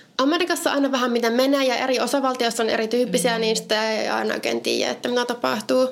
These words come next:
Speaker 1: Mut mä en oikeesti, mun, mun mielestä voi olla ihan kumpi vaan. Mä en kyllä ymmärrä, että jos ne on oikeesti pystynyt niinku rekonstruoimaan sen, että miten se on saanut laitettua ne köydet,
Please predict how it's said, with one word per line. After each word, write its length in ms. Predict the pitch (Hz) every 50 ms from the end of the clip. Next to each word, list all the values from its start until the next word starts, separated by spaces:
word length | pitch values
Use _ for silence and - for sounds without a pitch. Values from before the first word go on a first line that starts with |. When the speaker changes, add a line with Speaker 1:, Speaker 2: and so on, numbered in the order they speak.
| -
Speaker 1:
Mut 120 | 277 262 254
mä 140 | 277 302
en 80 | 302 269
oikeesti, 640 | 247 254 262 247 233 226 - 233 226 - - - - _ - _ - - _ _ _ _ _ _ _ _ - - _ _ _ - - _ _ _ _ _ _ _ _ _ _ _ _ _ _ - 277 -
mun, 200 | - 269 277 277
mun 280 | 269 262 269 285 311 285
mielestä 260 | 247 226 220 - 247
voi 80 | 254
olla 100 | 247 233
ihan 220 | - 226 226 233 226
kumpi 280 | 214 220 214 214 214
vaan. 280 | 208 110 - - 240 220 - - - _ _ _ _ _ _ _
Mä 60 | - 247
en 40 | 247
kyllä 160 | 254 247 226
ymmärrä, 240 | 277 277 285 294 254
että 100 | 254 247
jos 80 | 233
ne 80 | 233 240
on 60 | 226
oikeesti 240 | 233 233 262 254 -
pystynyt 300 | - 233 - 233 220 220
niinku 120 | 214 220
rekonstruoimaan 800 | 220 233 226 240 240 233 226 - - 214 208 208 208 208 202 214
sen, 200 | 208 214 214 208
että 140 | 202 214 214
miten 240 | 226 220 226 226 220
se 60 | 226
on 100 | 214 208
saanut 460 | 208 226 226 226 220 214 190 - - -
laitettua 320 | - 220 220 220 - 214 208
ne 80 | 214
köydet, 440 | 214 247 247 254 254 262 262 262 -